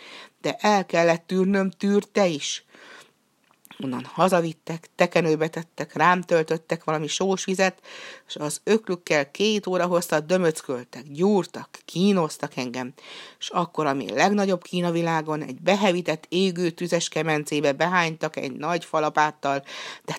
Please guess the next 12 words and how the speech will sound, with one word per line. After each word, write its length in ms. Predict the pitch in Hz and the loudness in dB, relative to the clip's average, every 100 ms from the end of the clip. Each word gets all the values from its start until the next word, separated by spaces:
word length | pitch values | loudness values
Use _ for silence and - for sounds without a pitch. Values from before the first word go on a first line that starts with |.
| - | -2
tűrnöm 500 | 170 175 160 156 147 | 4 4 4 -2 -2
kellett, 520 | 151 160 170 175 175 | 2 4 6 4 0
tűrj 340 | - 170 185 170 | -2 2 2 0
te 140 | - 165 | 0 2
is! 380 | 147 131 - - - - - - - _ | 2 -2 -8 -12 -20 -20 -20 -20 -20 _
Ott 240 | 147 143 | -12 -6
jól 240 | 143 135 | -2 0
megsütöttek, 840 | 123 165 190 185 160 156 143 135 - _ _ | 0 0 2 0 0 -4 -8 -8 -14 _ _
még 280 | 139 135 123 | -6 -6 -2
meg 200 | 156 175 | -2 -2
is 160 | 165 - | -2 0
égettek. 680 | 208 190 170 - - - | 0 2 0 -4 -12 -12